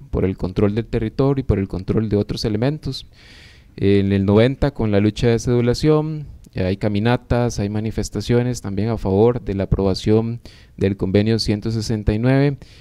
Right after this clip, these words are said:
y, eh, de cambiar el Día de la Raza, ¿verdad?, por el Día de las Culturas. Después en los noventas y en el dos mil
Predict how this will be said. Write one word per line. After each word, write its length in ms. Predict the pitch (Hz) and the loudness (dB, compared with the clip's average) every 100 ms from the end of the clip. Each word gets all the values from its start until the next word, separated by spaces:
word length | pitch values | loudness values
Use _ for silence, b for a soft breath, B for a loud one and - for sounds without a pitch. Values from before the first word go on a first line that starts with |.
| B B | B B
y, 440 | 113 120 127 135 - | 2 4 4 2 2
eh, 480 | 107 101 98 95 92 | 4 6 4 4 2
de 100 | 101 | -2
cambiar 600 | - 98 95 120 143 110 - - | -2 -2 2 4 4 0 -8 -6
el 180 | 98 90 | -4 0
Día 160 | 104 | 2
de 80 | 117 | 4
la 140 | 120 107 | 2 2
Raza, 340 | 113 117 120 | 2 0 0
¿verdad?, 260 | 98 107 - | 0 0 2
por 380 | 104 113 127 - | 4 4 0 -8
el 160 | - 87 | -10 -2
Día 140 | 95 | 0
de 80 | 92 | 0
las 160 | 95 - | -2 -4
Culturas. 560 | 110 - 151 151 - - - B B B - | -4 2 2 2 -6 -18 -20 B B B -8
Después 400 | 98 - 113 135 | 0 4 4 2
en 80 | |
los 80 | 123 | 0
noventas 500 | 110 110 123 131 117 | 4 4 4 0 -2
y 60 | 123 | -2
en 80 | 123 | 0
el 100 | 120 | 0
dos 160 | 117 | 2
mil 300 | 131 151 165 | 4 2 0